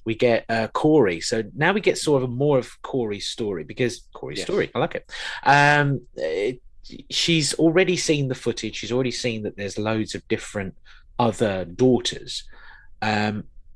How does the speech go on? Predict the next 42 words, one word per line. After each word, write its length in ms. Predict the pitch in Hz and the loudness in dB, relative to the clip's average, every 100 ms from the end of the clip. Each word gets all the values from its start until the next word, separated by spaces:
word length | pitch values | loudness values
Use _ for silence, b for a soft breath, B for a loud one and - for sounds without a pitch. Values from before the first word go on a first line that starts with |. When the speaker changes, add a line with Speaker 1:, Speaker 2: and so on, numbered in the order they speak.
| - | -8
Speaker 1:
uh, 300 | 67 62 - | -4 -4 -4
she's 240 | - 120 - | -2 0 4
still 200 | 170 127 | 6 6
watching 340 | 120 147 107 | 4 0 -4
all 160 | 90 - | -4 -8
of 80 | - | -6
these 180 | 87 - | -8 -4
files 320 | - 165 117 | -4 -2 -4
as 140 | 80 | -6
well. 200 | - 78 | -4 -4
So 140 | 71 95 | -4 -8
presumably 340 | 98 139 110 | -2 0 0
she's 160 | - 95 | -2 -4
gone 140 | 110 92 | -4 -4
through 140 | 95 | -6
the 60 | 98 | -4
whole 120 | 113 104 | -4 -2
thing 200 | 104 90 | -2 -2
over 240 | 92 90 | -4 -6
the 160 | 82 165 - | -8 -10 -8
course 300 | - 190 - | -6 -4 -6
of 80 | 170 | -8
the 80 | 190 190 | -6 -6
night. 180 | - - B B B B - 104 | -6 -10 B B B B -8 -2
Um, 420 | 104 107 107 - - | 0 2 0 -4 -4
she 180 | - 131 | 2 4
uses 280 | 180 175 | 4 4
some 140 | 160 135 | 2 2
weird 420 | 135 143 135 - - | 4 4 4 2 -6
Oculus 680 | 127 135 165 156 151 - - 139 | -6 -2 2 2 2 -4 -8 0
Rift, 380 | 165 180 - 110 | 0 0 -12 -2
but 120 | 110 | -2
it's 120 | 127 | -2
actually 240 | 143 151 | -4 -2
called 220 | 139 135 98 | 2 2 0
Speaker 2:
Mm. 120 | - - | -6 -6
Speaker 1:
Perspectus, 800 | 127 - 135 - 170 160 - - B B B B - | -4 -2 -4 -4 -8 -8 -10 -14 B B B B 0
um, 600 | 127 131 131 127 123 - - - | 4 4 4 2 0 -10 -16 0
uh, 200 | 117 117 - | 2 2 0
to 260 | 131 113 | -2 0
snoop 400 | - - 156 139 | 0 0 -2 -2
around, 460 | 120 123 123 143 | -2 -2 -4 -8